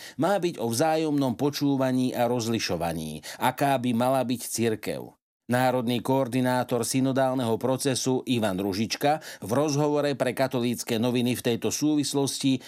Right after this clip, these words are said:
pozýva ľudí, aby odložili osobné vyhranenia, spoločne si sadli za jeden stôl a naozaj túžili priniesť dobro pre cirkev.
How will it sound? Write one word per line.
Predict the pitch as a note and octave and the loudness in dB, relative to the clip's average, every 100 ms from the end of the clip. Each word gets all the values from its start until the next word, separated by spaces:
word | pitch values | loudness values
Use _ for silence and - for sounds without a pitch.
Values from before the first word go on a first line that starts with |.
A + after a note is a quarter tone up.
| - | -8
pozýva | D3+ F3+ F#3+ F#3 C#3 A2 | -2 0 0 0 0 2
ľudí, | C#3 C3 D3+ D#3 | 0 2 0 0
aby | B2+ B2 C3 | 0 0 0
odložili | F3+ F3 F3+ D#3 D#3+ C#3+ | 0 0 0 2 2 2
osobné | D3 C#3+ D3 C3+ C3+ | 0 0 0 2 2
vyhranenia, | B2 C3+ C#3 A2+ G#2 F2+ E2+ D#2 - - | 2 2 2 0 0 -2 -4 -6 -12 -8
spoločne | - - C#3+ C#3 - C3+ | -4 0 2 0 -2 -2
si | - A2 | -2 -2
sadli | - A#2+ A2+ A#2 | 0 0 0 0
za | G#2+ | 2
jeden | A2 F#2 F2 - | 0 -2 -4 -4
stôl | - C3 D#3 E3+ - - - | 0 2 2 -2 -8 -10 -4
a | G#2 | 0
naozaj | C3+ F#3+ F3+ F3 C#3 | 2 0 0 0 0
túžili | E3 F#3 D#3+ E3 B2+ | -2 -2 0 0 0
priniesť | B2+ C#3 C#3+ C#3 B2+ F#2+ | 2 2 4 2 0 -4
dobro | F#2 B2+ B2+ A#2+ | -2 0 0 0
pre | A2 A2 | 0 -2
cirkev. | - F2+ D#2 E2+ C#2+ A1+ | 0 -4 -4 -6 -6 -10